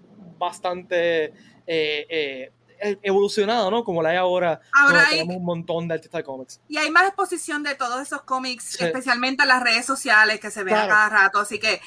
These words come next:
Speaker 2: eso
Speaker 1: Sí.
Speaker 2: también ayuda a que, que los cómics estén out there, so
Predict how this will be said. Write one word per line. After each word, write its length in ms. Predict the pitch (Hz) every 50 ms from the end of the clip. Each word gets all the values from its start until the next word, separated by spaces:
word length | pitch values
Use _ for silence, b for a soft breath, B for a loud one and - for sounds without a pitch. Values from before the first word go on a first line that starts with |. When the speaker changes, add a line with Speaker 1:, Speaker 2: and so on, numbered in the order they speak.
| B B B
Speaker 2:
eso 180 | 269 269 330 302
Speaker 1:
Sí. 60 | -
Speaker 2:
también 240 | 311 311 311 302 294
ayuda 560 | 285 247 302 302 294 285 277 269 262 247 240
a 100 | 240 240
que, 460 | - 240 226 220 214 208 202 196 185
que 100 | - 240 214
los 120 | 226 208
cómics 420 | - - 214 220 233 247 226 - 269
estén 300 | 254 240 - 262 254 254 -
out 180 | 247 240 226 -
there, 380 | 220 196 170 165 165 180 185
so 420 | - - - 190 175 165 160 -